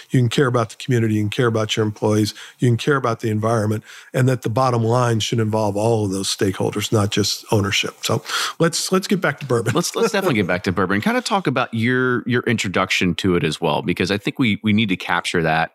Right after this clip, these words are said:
Speaker 2: because, you know, you had this very entrepreneurial mind going into it. Jay said, "Hey, there's this brown water revolution," but
Speaker 1: Yes.
Speaker 2: was there a point when you said, like, you know, like, you know, "I'm from Kentucky. I enjoy bourbon. I like bourbon."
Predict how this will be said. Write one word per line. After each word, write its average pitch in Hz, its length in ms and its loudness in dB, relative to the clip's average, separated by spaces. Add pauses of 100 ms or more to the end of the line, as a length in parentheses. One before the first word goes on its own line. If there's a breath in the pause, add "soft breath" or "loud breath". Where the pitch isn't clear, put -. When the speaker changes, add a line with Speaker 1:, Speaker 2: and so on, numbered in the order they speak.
(140)
Speaker 2:
because, 85 380 -2 (500 loud breath)
you 110 140 0
know, 92 60 4
you 92 200 2
had 131 220 0
this 110 140 0
very 98 440 0
entrepreneurial 92 540 0
mind 90 260 2
going 82 220 0
into 95 400 0
it. 87 100 -2 (140)
Jay 98 320 0
said, 85 440 -2
"Hey, 87 220 0
there's 82 240 -2
this - 140 -4
brown 80 360 0
water 107 280 2
revolution," 90 720 0
but 87 200 0
Speaker 1:
Yes. - 360 -4 (160)
Speaker 2:
was 117 180 0
there 123 160 0
a 113 60 0
point 143 280 -2
when 101 140 2
you 107 160 4
said, 87 340 -2
like, 78 420 -4 (100)
you 95 100 -8
know, 80 160 -4
like, - 220 -10 (760)
you 69 80 -4
know, - 100 -2
"I'm 113 160 2
from 110 160 2
Kentucky. 90 600 0
I 85 80 0
enjoy 87 300 2
bourbon. 92 340 0
I 76 60 -2
like 90 260 0
bourbon." 87 400 0